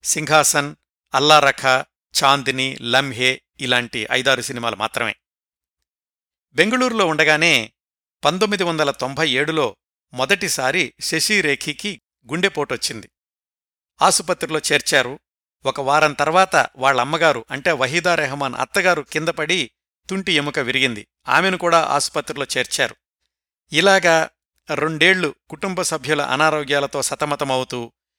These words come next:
బెంగుళూరు కంటే బొంబాయిలో ఉంటేనే ఆసుపత్రులకు దగ్గరగా ఉంటుంది అని పంతొమ్మిది వందల తొంభై తొమ్మిదిలో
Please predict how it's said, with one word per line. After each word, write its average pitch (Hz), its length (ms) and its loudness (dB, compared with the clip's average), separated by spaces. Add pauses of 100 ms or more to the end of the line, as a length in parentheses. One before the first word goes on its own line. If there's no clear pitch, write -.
(220)
బెంగుళూరు 180 440 0
కంటే 156 280 0
బొంబాయిలో 156 560 2
ఉంటేనే 147 360 -2
ఆసుపత్రులకు 139 1120 -2
దగ్గరగా 147 380 0
ఉంటుంది 127 500 -4
అని 185 260 -2 (540)
పంతొమ్మిది 175 400 -2
వందల 147 260 -2
తొంభై 139 360 -6
తొమ్మిదిలో 147 520 -4